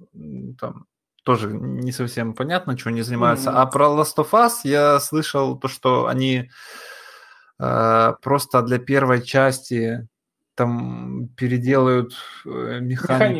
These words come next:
Speaker 2: Механику,
Speaker 1: стрельб-,
Speaker 2: механику.
Speaker 1: стрельбы, да, стрельбы, и просто выпустят, э, даблпаком с-, со второй частью.
Speaker 2: Ну, это было,
Speaker 1: И
Speaker 2: кстати,
Speaker 1: мультиплеер. То есть просто
Speaker 2: это
Speaker 1: они, как, э, как, э, тоже прочитал, они просто поупражняются в, м,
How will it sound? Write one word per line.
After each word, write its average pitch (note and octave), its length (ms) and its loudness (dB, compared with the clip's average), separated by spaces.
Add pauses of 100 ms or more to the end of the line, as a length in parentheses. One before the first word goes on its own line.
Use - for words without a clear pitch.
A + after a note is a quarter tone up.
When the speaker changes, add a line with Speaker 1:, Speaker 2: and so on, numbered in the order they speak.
Speaker 2:
Механику, A#2 40 -4
Speaker 1:
стрельб-, C3 460 2
Speaker 2:
механику. - 60 -4
Speaker 1:
стрельбы, C#3+ 480 0
да, C3 240 4
стрельбы, C#3 580 0 (240)
и C3 180 2
просто C3 580 2
выпустят, A#2+ 720 -4
э, A#2 640 -2
даблпаком A#2+ 880 0
с-, - 220 -12
со A2+ 100 -4
второй A#2+ 320 -2
частью. D#3 580 -2 (460)
Speaker 2:
Ну, F#3 100 -6
это G3+ 300 -6
было, F#3+ 120 -4
Speaker 1:
И C#3 40 6
Speaker 2:
кстати, - 20 4
Speaker 1:
мультиплеер. B2+ 840 4
То C#3 80 2
есть C3+ 200 0
просто D3 300 2
Speaker 2:
это C#3 100 4
Speaker 1:
они, D#3+ 200 -6 (500)
как, C#3 300 -2
э, C#3 180 -2
как, C3+ 240 -4
э, C3 800 2
тоже A#2 280 -2
прочитал, E3+ 520 0
они C3+ 800 -2 (180)
просто C#3 300 0
поупражняются C3 1160 2
в, A#2 220 0
м, A#2+ 560 -6